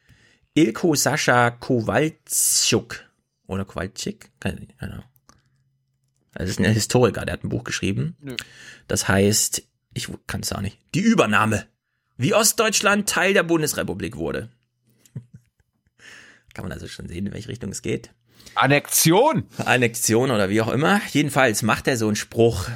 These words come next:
Speaker 1: bei dem ich dran denken musste an Jana Hensel und dann Thomas' Kommentar dazu. Wie, ach nee, Thomas hatte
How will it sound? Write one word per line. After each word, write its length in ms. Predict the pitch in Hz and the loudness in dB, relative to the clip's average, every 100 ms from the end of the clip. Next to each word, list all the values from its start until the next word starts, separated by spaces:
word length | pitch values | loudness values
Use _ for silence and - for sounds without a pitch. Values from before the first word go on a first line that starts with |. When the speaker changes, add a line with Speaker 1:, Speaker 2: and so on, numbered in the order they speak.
| - _ _ _ _ _ _ _ _ _ _ _ _ _ _ - | -14 _ _ _ _ _ _ _ _ _ _ _ _ _ _ -2
Speaker 1:
bei 120 | 110 | 0
dem 240 | 107 113 107 | 2 2 2
ich 540 | 165 - - - - - _ _ _ _ _ _ - | 0 0 -8 -12 -16 -20 _ _ _ _ _ _ -6
dran 280 | - 104 | 0 2
denken 340 | 101 - 175 131 | 2 2 0 0
musste 680 | 123 127 - 120 117 120 - _ _ - | 0 0 2 4 4 2 -4 _ _ -4
an 720 | 104 104 104 104 104 104 - _ _ _ _ - | 0 2 4 4 4 0 -6 _ _ _ _ -4
Jana 340 | 98 98 95 | 0 2 2
Hensel 540 | 110 117 151 156 156 - | 2 0 2 2 2 0
und 220 | 110 110 | -2 0
dann 480 | 101 107 110 113 101 _ | 2 2 0 -2 -6 _
Thomas' 720 | - 113 113 104 110 - - | -2 0 2 2 2 -2 -4
Kommentar 560 | - 107 101 104 113 113 | -2 0 0 0 2 2
dazu. 640 | 95 95 - 95 117 175 196 _ _ _ _ _ _ _ _ _ _ _ _ _ - | 2 0 -4 -2 -2 -4 -8 _ _ _ _ _ _ _ _ _ _ _ _ _ -12
Wie, 560 | 104 107 110 110 107 - | -2 2 4 4 4 2
ach 80 | 113 | 2
nee, 200 | 151 113 | 4 2
Thomas 320 | - 123 120 120 | 0 0 2 2
hatte 480 | 117 117 113 110 | 0 2 2 0